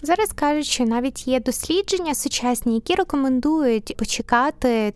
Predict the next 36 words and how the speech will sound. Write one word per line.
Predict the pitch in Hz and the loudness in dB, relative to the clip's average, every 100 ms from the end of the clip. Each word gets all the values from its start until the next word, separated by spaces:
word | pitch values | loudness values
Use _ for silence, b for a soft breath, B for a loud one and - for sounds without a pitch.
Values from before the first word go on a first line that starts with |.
| - | 0
тиждень, | 269 330 285 240 208 | 2 2 0 0 0
а | 208 | 0
то, | 269 | 0
може, | 254 214 208 | 0 0 0
і | 202 | -4
два | 190 185 233 320 | -2 0 2 2
перед | 240 220 | 0 -2
тим, | - 277 | -2 0
як | 247 - | 0 -4
купати | - 214 240 226 | -2 0 0 -2
дитину. | 202 214 196 190 196 | -4 -6 -4 -4 0
Дати | 285 349 320 | 0 2 0
їй | 247 | -2
час | - 240 285 - - - 254 | 0 2 2 0 -8 -8 -4
звикнути | 233 294 - 247 240 | 2 0 2 0 0
до | 196 226 | 0 2
нового | 220 214 247 233 | 2 2 2 4
навколишнього | 214 - 254 226 214 233 208 | 0 0 -2 -2 0 0 -2
середовища. | - 226 226 - 415 427 - 311 - - - | -2 -2 0 0 0 0 2 0 0 -12 -4
І | 269 269 | 0 2
оце | 262 294 294 | 2 2 0
всьому, | - 285 269 | 0 0 0
в | 262 | -2
чому | - 240 233 | -2 0 2
вона | 240 233 | 2 0
була | 226 233 226 | 0 0 0
народжена, | 220 294 403 302 269 233 226 | 2 2 2 0 0 2 2
змивати | 233 220 208 269 330 233 | 2 2 4 4 2 0
лише | 196 - 254 254 | -2 0 0 0
через | - 220 214 | 0 0 -2
тиждень. | - 190 185 190 - 233 233 | -4 -4 -2 -2 -2 0 0
Це | 330 | 0
допомагає | 339 320 254 226 208 240 285 233 | 0 0 0 0 0 -2 0 -2
їй | 202 220 285 233 | -2 -2 -2 0
якби | 220 220 233 | -2 0 -2
звикнути. | 202 196 226 - - - - | -2 0 0 0 -8 -6 -6